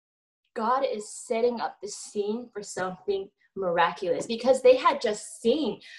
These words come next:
cr-, something crazy. They went to the service, they went to the hike, they saw the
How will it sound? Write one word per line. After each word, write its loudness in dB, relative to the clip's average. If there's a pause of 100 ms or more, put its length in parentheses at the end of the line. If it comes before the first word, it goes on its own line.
(180)
cr-, -8
something -2
crazy. 2
They 2
went 0
to -6
the 0
service, -2
they 0
went 2
to -8
the -2
hike, -6 (140)
they -8
saw 2
the -4